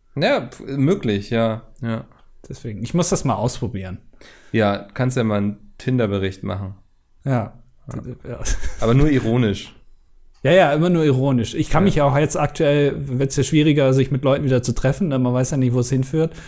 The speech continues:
Speaker 1: Mhm.
Speaker 2: Äh, da geht das ja sowieso nicht. Also ich meine,
Speaker 1: Schwierig,
Speaker 2: naja.
Speaker 1: ja, auf jeden Fall.
Speaker 2: Ähm,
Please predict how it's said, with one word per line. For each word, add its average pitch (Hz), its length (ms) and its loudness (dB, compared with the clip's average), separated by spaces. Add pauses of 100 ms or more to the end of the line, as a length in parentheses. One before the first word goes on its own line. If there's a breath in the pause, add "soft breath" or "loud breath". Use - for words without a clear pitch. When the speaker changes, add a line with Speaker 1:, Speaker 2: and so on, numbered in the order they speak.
(100 loud breath)
Speaker 1:
Mhm. 110 400 -2
Speaker 2:
Äh, 123 440 0
da 120 120 0
geht 135 140 2
das 147 140 2
ja 147 60 2
sowieso 123 420 2
nicht. - 360 -10
Also 110 200 -6
ich - 80 -8
meine, 101 280 -8 (1120)
Speaker 1:
Schwierig, 104 540 -6
Speaker 2:
naja. - 0 -
Speaker 1:
ja, 104 260 -6 (160)
auf - 140 -20
jeden 101 200 -6
Fall. 104 340 -8 (1120 loud breath)
Speaker 2:
Ähm, 143 540 2